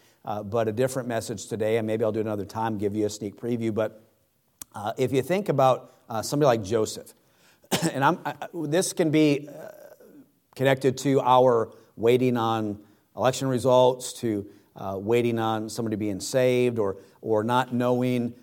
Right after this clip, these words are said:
uh, all that God is doing because his ways are higher than our ways. Uh, so my mind goes back to Joseph. Uh, when you read in, in, uh, I think it's in, let me look at this note here, uh, Genesis, uh,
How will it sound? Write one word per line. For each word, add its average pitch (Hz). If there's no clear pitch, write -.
uh, 101
all 131
that 131
God 120
is 104
doing 110
because 110
his 110
ways 110
are 98
higher 107
than 107
our 107
ways. 104
Uh, 107
so 120
my 135
mind 131
goes 117
back 120
to 107
Joseph. 98
Uh, 110
when 135
you 127
read 143
in, 120
in, 113
uh, 107
I 107
think 117
it's 113
in, 107
let 110
me 107
look 107
at 90
this 107
note 104
here, 107
uh, 104
Genesis, 123
uh, 101